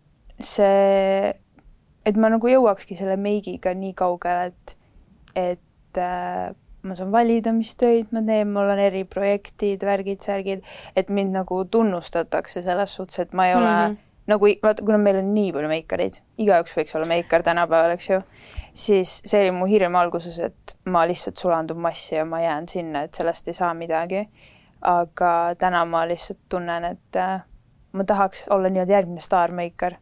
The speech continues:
Speaker 1: Niimoodi, et
Speaker 2: Mhm.
Speaker 1: nagu inimesed teavad, kes ma olen, tahavad mu juurde tulla, et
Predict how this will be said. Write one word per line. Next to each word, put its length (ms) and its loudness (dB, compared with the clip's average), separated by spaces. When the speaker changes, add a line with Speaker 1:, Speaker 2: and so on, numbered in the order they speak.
Speaker 1:
Niimoodi, 280 4
et 80 2
Speaker 2:
Mhm. 100 2
Speaker 1:
nagu 460 2
inimesed 340 0
teavad, 320 2
kes 200 -8
ma 100 2
olen, 240 2
tahavad 320 2
mu 80 -2
juurde 240 -2
tulla, 440 4
et 160 -4